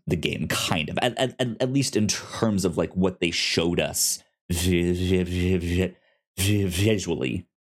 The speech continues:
And I think this week felt the most in line visually, like, with, with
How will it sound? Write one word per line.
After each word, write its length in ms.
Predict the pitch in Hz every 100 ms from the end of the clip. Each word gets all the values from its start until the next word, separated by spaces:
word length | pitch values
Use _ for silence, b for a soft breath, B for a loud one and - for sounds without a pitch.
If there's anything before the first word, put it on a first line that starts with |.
| _ _ _ _ _
And 100 | -
I 60 | 107
think 240 | 185 175 - - - _ _ _ _
this 220 | - 101 -
week 240 | 120 -
felt 400 | - 82 117 -
the 100 | 107
most 560 | 90 85 110 - - - -
in 220 | 104 107
line 800 | 90 85 80 85 104 120 127 120 - _ _ -
visually, 840 | 80 95 110 127 151 170 202 226 - _ _ _ -
like, 240 | 160 180
with, 340 | 180 185 - -
with 380 | 165 180 -